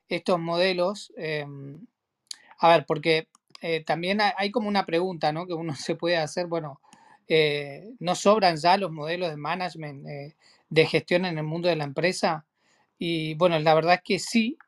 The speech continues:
eh, pero no. Eh, y justamente tiene que ver con, con, con esto que mencionaba Viola recién. Eh,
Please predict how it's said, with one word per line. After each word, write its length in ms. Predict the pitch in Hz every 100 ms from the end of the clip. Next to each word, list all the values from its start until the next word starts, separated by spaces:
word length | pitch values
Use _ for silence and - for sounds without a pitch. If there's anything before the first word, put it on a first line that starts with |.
| _ _ _ _ _ _ _ -
eh, 680 | 175 160 151 143 143 156 - -
pero 240 | 165 160
no. 220 | 185 143 _ _ _ - _ _
Eh, 420 | - 160 156 151 -
y 100 | 196
justamente 560 | 220 214 220 214 208
tiene 240 | 214 214 208
que 100 | 185
ver 180 | 196 202
con, 460 | 202 180 160 156 -
con, 480 | - 156 147 147 156
con 180 | 165 175
esto 240 | - 196
que 100 | 180
mencionaba 1040 | 160 156 - 165 170 180 170 156 147 143
Viola 340 | 151 165 185 170
recién. 500 | 151 - 202 175 151 _ _ _ _ _ -
Eh, 260 | 170 160